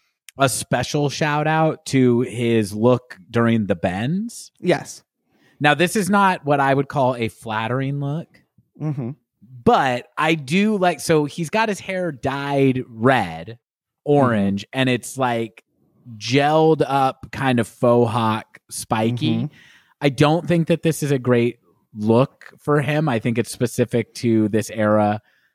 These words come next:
Speaker 1: for a reason, but I do, like, kind of, uh, where I don't really appreciate the swing that he's taking in, in Rainbows, I kind of, with this one, am like,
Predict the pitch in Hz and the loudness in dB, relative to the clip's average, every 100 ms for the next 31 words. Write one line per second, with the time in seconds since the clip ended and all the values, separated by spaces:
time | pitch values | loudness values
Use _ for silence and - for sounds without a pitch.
0 | _ - 127 117 120 101 107 117 127 170 | _ 0 0 2 0 0 -2 -2 -2 -2
1 | 185 180 143 131 131 123 147 151 156 151 | -2 0 0 2 0 2 4 4 4 0
2 | 131 - 131 123 110 _ 139 117 _ 151 | -4 -4 0 0 -2 _ -10 -10 _ -4
3 | 123 143 147 143 123 127 139 160 165 160 | 2 4 4 2 0 0 0 0 0 0
4 | 170 160 170 160 - 170 175 170 - 160 | 0 0 2 0 2 -2 0 -4 -2 -2
5 | 165 170 170 165 165 - 170 160 165 165 | 0 0 0 0 0 -2 -4 -2 -4 -4
6 | 165 160 - 135 120 120 120 131 120 120 | -4 -6 -4 0 0 0 0 0 2 2
7 | 123 135 139 143 - 131 - 160 160 165 | 2 2 4 2 0 -2 -2 0 2 2
8 | 135 127 - 120 - 131 127 117 117 110 | 2 -2 0 -2 0 -2 0 2 2 0